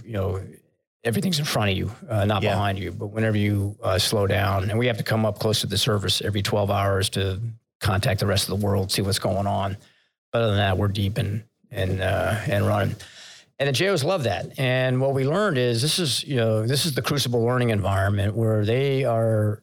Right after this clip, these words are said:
Speaker 1: not just legally my direct representative as the officer deck of the boat.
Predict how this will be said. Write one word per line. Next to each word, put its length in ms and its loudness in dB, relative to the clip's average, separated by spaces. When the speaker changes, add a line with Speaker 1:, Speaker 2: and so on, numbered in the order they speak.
Speaker 1:
not 320 -2
just 560 0
legally 880 0
my 320 0
direct 420 0
representative 720 2
as 140 2
the 100 2
officer 320 0
deck 220 0
of 80 0
the 60 -2
boat. 360 -2